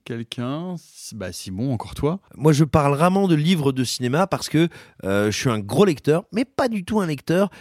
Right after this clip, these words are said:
Speaker 2: d'ouvrages théoriques ou analytiques sur le cinéma. Je trouve que c'est rarement bien écrit, c'est rarement passionnant et c'est rarement plus vivant et plus intéressant que ce qu'on peut bien se raconter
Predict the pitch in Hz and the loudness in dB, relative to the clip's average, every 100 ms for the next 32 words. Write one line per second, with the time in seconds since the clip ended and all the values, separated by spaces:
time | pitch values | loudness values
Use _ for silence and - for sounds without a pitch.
0 | - 104 120 131 160 156 - 139 120 135 | -16 -4 -2 2 2 0 0 2 2 2
1 | 160 - 123 117 123 113 151 151 123 - | 0 0 2 2 0 -2 -4 -2 -4 -4
2 | 120 131 180 156 131 156 139 143 - - | -2 0 2 2 0 -2 0 -2 -2 -10
3 | - - 117 113 143 151 143 143 - 175 | -12 -8 -4 -2 0 0 2 0 2 2
4 | 185 - 113 120 143 135 127 127 151 180 | 0 -2 -2 -2 0 0 2 4 4 0
5 | - - - 143 160 - - 127 123 143 | -8 -8 0 2 2 0 -2 0 0 0
6 | 156 - 165 139 139 135 185 185 - - | -2 -2 -2 -2 -2 2 0 0 -10 -6
7 | 123 127 - 156 156 135 139 135 107 - | 0 0 0 -2 0 0 0 0 -2 -2
8 | 151 127 - 107 98 107 127 - 87 90 | -4 -6 -8 -6 -4 0 -2 -2 -4 -6
9 | 92 82 139 | -6 0 0